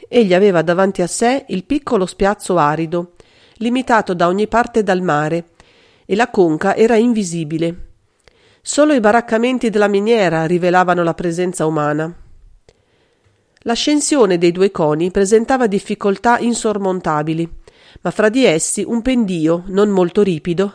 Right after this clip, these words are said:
presentava un passaggio possibile, e Carlo vi si cacciò. L'ascensore durò una ventina di minuti e lo condusse proprio nel centro dei due vulcani.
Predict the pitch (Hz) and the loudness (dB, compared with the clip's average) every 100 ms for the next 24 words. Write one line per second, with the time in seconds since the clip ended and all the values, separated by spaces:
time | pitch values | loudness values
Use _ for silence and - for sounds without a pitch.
0 | _ 214 214 240 247 240 170 165 196 - | _ -2 2 0 2 2 2 0 -4 -2
1 | 277 220 202 196 - - 151 165 170 - | 0 0 0 -2 -6 -8 -6 -4 -4 -6
2 | _ _ _ - 277 - 151 175 208 208 | _ _ _ -8 -6 0 0 2 0 -2
3 | - 226 233 - 139 139 - _ _ _ | -4 -4 -4 -4 -6 -8 -20 _ _ _
4 | _ _ _ _ _ _ _ _ _ _ | _ _ _ _ _ _ _ _ _ _
5 | _ _ _ _ _ 220 226 320 339 - | _ _ _ _ _ -4 -2 0 2 2
6 | 185 185 214 196 165 185 196 240 330 339 | 4 4 4 4 4 4 2 0 2 2
7 | 226 202 190 170 160 185 190 208 220 226 | 2 0 0 0 -2 -4 -2 0 0 0
8 | 254 202 180 190 - 247 277 269 208 185 | -2 -2 -2 -4 0 0 0 0 0 -2
9 | - 247 240 196 180 208 180 175 - 151 | -2 -2 -2 -4 -2 -2 -2 -4 -2 -2
10 | 156 165 | -2 -6